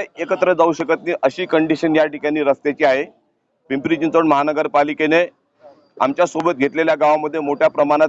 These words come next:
विकास केला. कोर्टाचं कारण सांगतात, कोर्टामध्ये केस आहे. मग बाकीच्या ठिकाणी पिंपरी चिंचवडमध्ये विकास करताना कोर्टामध्ये केस नाहीत का? मोशी, डुडुळगाव, चिखली या ठिकाणी कोर्टामध्ये केस नाही का? फक्त तो नियम फक्त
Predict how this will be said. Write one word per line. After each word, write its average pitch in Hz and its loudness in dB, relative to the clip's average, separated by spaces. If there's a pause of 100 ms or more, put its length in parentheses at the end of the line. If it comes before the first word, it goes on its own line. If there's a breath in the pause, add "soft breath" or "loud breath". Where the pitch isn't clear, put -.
(100)
विकास 147 -2
केला. 160 4 (840)
कोर्टाचं 156 2
कारण 165 0
सांगतात, 170 2 (640)
कोर्टामध्ये 165 2
केस 165 -2
आहे. 175 6 (500)
मग 143 -2
बाकीच्या 160 2
ठिकाणी 180 0
पिंपरी 175 0
चिंचवडमध्ये 180 0
विकास 175 -2
करताना 175 0
कोर्टामध्ये 175 0
केस 185 -2
नाहीत 180 0
का? 151 0 (1040)
मोशी, 156 -2
डुडुळगाव, 185 2
चिखली 190 -6
या 175 4
ठिकाणी 185 -2
कोर्टामध्ये 180 0
केस 185 -2
नाही 185 0
का? 156 0 (640)
फक्त 156 -2
तो 196 2
नियम 190 2
फक्त 190 -2